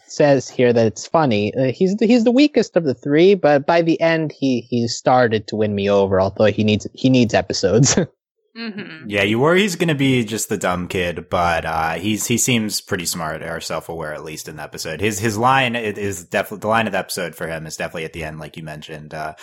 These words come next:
Speaker 3: uh, "Y'all got really cool outfits, and I like your aquatic motif, but I will get them messy if I have to."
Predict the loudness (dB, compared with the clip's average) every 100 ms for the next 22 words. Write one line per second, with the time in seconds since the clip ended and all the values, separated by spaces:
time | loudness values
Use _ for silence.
0 | -20 -18 -10 -4 0 2 2 0 0 -2
1 | 0 2 2 0 -4 -6 -6 -6 -4 -4
2 | -4 -8 -2 0 0 -2 -6 -4 -4 -4
3 | -6 -4 -4 0 0 2 0 0 -2 -2
4 | -4 -8 -8 -8 -10 -10 -16 -16